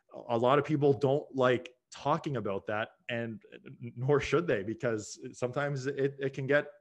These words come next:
you know, pretty ugly and with, with a lot of pain. Uh, and, and that's where the mental health aspect sort of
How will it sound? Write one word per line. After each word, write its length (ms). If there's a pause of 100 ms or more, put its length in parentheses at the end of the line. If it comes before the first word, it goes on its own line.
(100)
you 80
know, 120
pretty 320
ugly 320
and 180
with, 340
with 160
a 40
lot 220
of 100
pain. 420 (360)
Uh, 260
and, 160
and 100
that's 160
where 100
the 80
mental 280
health 300
aspect 500
sort 180
of 140